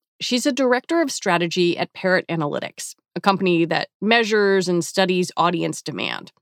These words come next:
And she writes a newsletter about streaming for Puck News. Julia is like an encyclopedia of all things streaming. So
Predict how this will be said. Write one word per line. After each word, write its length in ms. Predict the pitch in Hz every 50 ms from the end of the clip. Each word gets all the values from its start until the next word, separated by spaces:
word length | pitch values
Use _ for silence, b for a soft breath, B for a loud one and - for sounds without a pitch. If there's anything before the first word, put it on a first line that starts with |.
| _ _ _ - B B B B B B _ _ -
And 340 | 277 320 320 311 311 285 262
she 140 | - - 233
writes 240 | 226 226 226 - - -
a 40 | 208
newsletter 640 | 208 214 226 247 269 277 226 190 180 165 156 160 156
about 300 | - 165 156 165 - -
streaming 580 | - - - 262 262 240 202 185 165 156 156
for 120 | 156 - 175
Puck 280 | - - 160 - -
News. 500 | - 147 139 - - - - - - - B B B B B B B B _ _ _ _ _ -
Julia 360 | - 233 262 302 349 381 392
is 180 | 311 233 247 202
like 280 | 196 196 196 - - -
an 80 | 208 208
encyclopedia 1080 | 202 190 - - - 226 226 - 226 226 196 - - - 196 196 190 175 175 160 - -
of 100 | - 160
all 260 | - - 170 170 170
things 420 | 170 - - 170 165 160 160 147 -
streaming. 460 | - - - 165 - - - - - _ _ _ _ _ _ _ -
So 260 | - 208 202 -